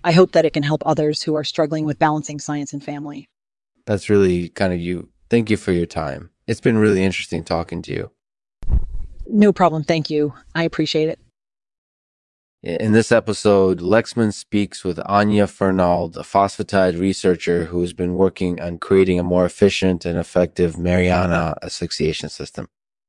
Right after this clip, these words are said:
Speaker 2: While her work is promising, it, it has come at a cost. Her son, Sauls, has been suffering from severe asphyxia ever since he was born. In this heartbreaking episode, Lexman and Anya discuss the difficulty of balancing science with family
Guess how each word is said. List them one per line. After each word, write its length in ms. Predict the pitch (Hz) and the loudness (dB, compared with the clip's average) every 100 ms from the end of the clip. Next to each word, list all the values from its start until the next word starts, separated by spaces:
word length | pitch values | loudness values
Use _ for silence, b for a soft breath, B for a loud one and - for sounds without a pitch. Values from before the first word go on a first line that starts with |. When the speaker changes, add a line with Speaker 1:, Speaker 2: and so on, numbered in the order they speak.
| _ - | _ -6
Speaker 2:
While 280 | 95 90 | -2 0
her 140 | 85 95 | 2 2
work 360 | 92 107 101 | 4 2 2
is 100 | 95 | -6
promising, 800 | - 95 90 87 - 90 90 87 - | -2 -2 -2 -4 -4 -4 -4 -10 -6
it, 200 | 95 - | -6 -4
it 120 | 101 | -4
has 200 | 92 87 | -4 -4
come 360 | - 101 92 92 | -4 0 0 -2
at 100 | 90 | -6
a 60 | 85 | -4
cost. 560 | - 76 69 - - - | -2 -2 -4 -14 -12 -8
Her 100 | 95 | -4
son, 360 | - 104 107 | 0 2 2
Sauls, 500 | 95 95 92 92 - | -2 0 2 0 -2
has 120 | 87 | -10
been 160 | - 85 | -10 -8
suffering 400 | - 92 - 90 | -2 -2 -2 -8
from 220 | - 87 | -10 -14
severe 440 | - 85 92 92 90 | -12 -6 0 2 2
asphyxia 600 | - 82 - - 82 - | -2 -8 -6 -4 -4 -4
ever 220 | 95 87 | -6 -8
since 260 | - 85 - | -8 -12 -8
he 80 | |
was 140 | 82 85 | -10 -10
born. 380 | - 80 76 - _ _ _ _ _ - | -10 -10 -10 -14 _ _ _ _ _ -6
In 160 | 101 | -2
this 160 | 104 - | 0 -2
heartbreaking 640 | - 117 101 113 104 107 | -2 0 2 0 0 -2
episode, 580 | 98 98 - 87 85 85 _ - | -2 -4 -8 -6 -8 -14 _ -2
Lexman 540 | 101 110 - 113 110 101 | 0 0 0 0 0 -2
and 100 | 95 | 2
Anya 380 | 104 104 98 | 4 4 2
discuss 400 | 87 90 - 104 | 0 -2 0 0
the 80 | - | 0
difficulty 560 | 90 107 117 - 107 104 | 0 0 0 -2 2 2
of 100 | 85 | 2
balancing 460 | 98 98 95 95 | 2 2 0 -6
science 440 | - - 113 110 - | -2 2 4 2 -4
with 120 | 92 | -8
family 560 | - 101 95 95 92 | 0 2 2 0 -2